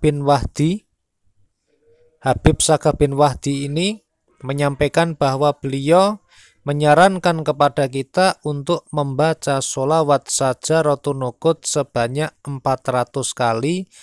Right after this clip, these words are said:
setelah melaksanakan sholat Isya. Jadi, solawat saja Rotun Nukut yang dimaksud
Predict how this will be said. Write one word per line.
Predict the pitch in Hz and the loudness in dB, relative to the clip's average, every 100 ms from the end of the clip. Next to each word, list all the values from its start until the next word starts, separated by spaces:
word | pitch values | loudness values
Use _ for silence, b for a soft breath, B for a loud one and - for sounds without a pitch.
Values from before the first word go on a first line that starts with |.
| b | b
setelah | - 143 127 - 123 143 - 131 | -4 0 0 0 0 0 -2 -6
melaksanakan | 127 123 113 - 120 139 - 123 110 | -2 -2 -4 -6 -4 -6 -4 -8 -6
sholat | - 123 110 - | -6 -4 -4 -6
Isya. | 117 - 104 - _ _ _ _ b b b b _ | -8 -6 -6 -10 _ _ _ _ b b b b _
Jadi, | - 120 - 160 185 196 - _ _ | -2 -2 0 0 0 -2 -8 _ _
solawat | - 160 156 156 156 170 - | -6 2 6 6 6 4 2
saja | 170 156 - | 0 0 2
Rotun | 147 143 139 147 | 2 2 0 -2
Nukut | 143 131 175 175 | -2 -2 -2 -2
yang | 143 143 139 - | -2 -2 -2 -4
dimaksud | 139 131 135 - - - 175 | -6 -4 -6 -6 -8 0 0